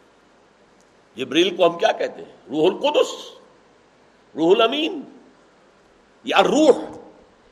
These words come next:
اور ارواح انسانی، آدم کی روح سے لے کر قیامت تک جو آخری آدم کی اولاد میں سے پیدا ہوگا انسان، ان سب کی ارواح پیدا کر دی گئی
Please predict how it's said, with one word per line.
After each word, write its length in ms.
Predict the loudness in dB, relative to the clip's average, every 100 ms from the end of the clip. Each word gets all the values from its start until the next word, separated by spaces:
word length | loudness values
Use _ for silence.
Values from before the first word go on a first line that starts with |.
| _ _ _ _
اور 180 | 4 4
ارواح 360 | 2 4 4 4
انسانی، 520 | -4 -8 -8 -10 -10 -16 -20 _ _ _ _ _ _ _ _
آدم 420 | 4 6 6 2
کی 180 | 2 -2
روح 200 | 0 -2 0
سے 80 | -2
لے 220 | 0 -4
کر 220 | -4 -8 -8 -20 _ _ _ _ _ _ _ _
قیامت 500 | 4 6 6 4 -2 2
تک 240 | 0 2
جو 100 | 0
آخری 1000 | 2 6 8 8 6 4 0 0 0 -4 -10 -20 -6
آدم 440 | 2 2 2 -2
کی 100 | -2
اولاد 380 | 0 2 2 0
میں 180 | -2 -6
سے 140 | -6
پیدا 380 | -4 -4 -2 -4
ہوگا 340 | -4 -8 -4 -6
انسان، 500 | -6 -14 -8 -6 -6 -12 -20 -20 _ _ _ -8
ان 160 | -8
سب 460 | -8 4 6 6 4
کی 160 | 4 6
ارواح 480 | 4 4 4 4
پیدا 260 | 0 -2 -4
کر 140 | -8
دی 160 | -12 -16
گئی 100 | -20